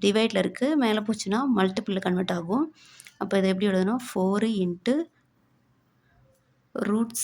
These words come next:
seven x plus root two divide four எக்ஸ்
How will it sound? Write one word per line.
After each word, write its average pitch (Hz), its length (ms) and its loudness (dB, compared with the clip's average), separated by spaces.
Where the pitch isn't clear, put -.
seven 190 400 0
x - 40 -16
plus 214 240 -4
root 190 220 -2
two 185 140 0
divide 190 500 0
four 202 260 0
எக்ஸ் - 280 -6